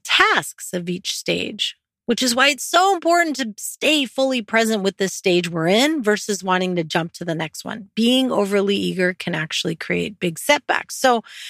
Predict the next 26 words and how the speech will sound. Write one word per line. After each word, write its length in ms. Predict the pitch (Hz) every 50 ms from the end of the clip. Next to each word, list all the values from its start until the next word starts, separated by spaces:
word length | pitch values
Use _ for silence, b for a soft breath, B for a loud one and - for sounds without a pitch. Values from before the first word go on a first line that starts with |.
| B B B -
you 80 | 240
know, 100 | 233 220
some 240 | 208 - - 294 311
of 80 | 349 330
the 100 | 339 294
tasks 640 | - - 226 190 180 180 180 - - - - - - _ _
of, 540 | - 190 190 185 180 180 175 175 170 165 170
uh, 340 | 175 165 160 151 151 160 165 156 - _ _ _ _ _ _ _ _ _ -
early 320 | - 254 277 269 226 185 170
adolescence 760 | 160 156 160 160 160 156 156 - - 165 160 165 165 - -
are, 320 | 175 165 165 160 156 156 b b b b b b b b b b _ _ _ _ _ _ _
you 140 | - 220 202
know, 120 | 185 - - _ _ -
related 540 | 202 185 226 226 226 277 320 302 349 277
to 100 | - 269
creating 720 | - - - 226 208 190 190 190 202 202 202 202 196 202 202
a 100 | - 190
secure 800 | - - - 175 - - - - - 180 175 175 170 165 165 - - -
and 180 | 190 175 180 - -
authentic 1120 | 185 185 175 - _ _ _ - - 185 208 247 262 - - - 202 165 127 - - - - _ _ _ _
social 480 | - - - - 170 165 - - 175 170
self, 480 | - - 175 - - - 185 - _ _ _ _ _ _ _ _ _ _ _ _ _ _ _ _ _ -
right? 300 | 180 170 165 175 - B B B B B B B B B
So 640 | - - - 196 180 175 170 170 165 160 156 202 208 _ _ _ _ -
both 240 | 220 208 196 185 -
social 520 | - - - 202 185 185 - - 175 -